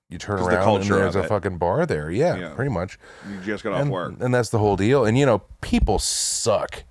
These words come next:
Speaker 2: Yeah.
Speaker 1: People make it so hard to work in that industry 'cause they, they just fucking blow.
Speaker 2: See, I feel like I'm always so hyper polite trying to prevent the illusion of any of that abuse.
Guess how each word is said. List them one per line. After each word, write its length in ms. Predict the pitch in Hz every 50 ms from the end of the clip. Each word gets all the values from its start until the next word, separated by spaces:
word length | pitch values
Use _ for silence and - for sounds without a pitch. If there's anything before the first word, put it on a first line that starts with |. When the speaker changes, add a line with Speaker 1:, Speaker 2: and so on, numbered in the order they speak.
| - - - - - - 87
Speaker 2:
Yeah. 180 | 92 80 - -
Speaker 1:
People 280 | - 190 185 - 180 147
make 180 | 135 127 104
it 120 | 107 90 -
so 320 | - - 117 107 117 113
hard 220 | 104 107 104 101
to 60 | 101 92
work 220 | 92 92 90 -
in 60 | 90
that 160 | 87 85 82
industry 360 | 85 87 90 - - 87 80 76
'cause 180 | - 95 85 -
they, 160 | - 95 95
they 300 | - 95 104 113 117 117
just 340 | 113 139 135 - - - - - - - - _
fucking 500 | - - - 135 135 - 156 151 147 131
blow. 380 | 110 120 139 165 202 185 104 87 180
Speaker 2:
See, 140 | 190 175 -
I 220 | 147 165 180 190 185
feel 220 | - - 175 151
like 200 | 139 127 120 -
I'm 260 | 104 120 131 113 -
always 380 | 92 123 127 117 117 117 110 -
so 240 | - - 123 120 117
hyper 340 | 110 127 120 110 - 117 110
polite 500 | - - 117 101 98 92 90 95 - -
trying 280 | - 120 107 104 101 98
to 80 | 98
prevent 760 | - - - 107 92 85 92 92 92 101 101 - - - - 95
the 100 | 107 101
illusion 460 | 95 92 98 101 107 98 101 107 107
of 120 | 101 92 101
any 160 | 101 104 101
of 80 | 92
that 140 | 95 104 104 107
abuse. 680 | 98 90 104 104 107 107 104 - - - - -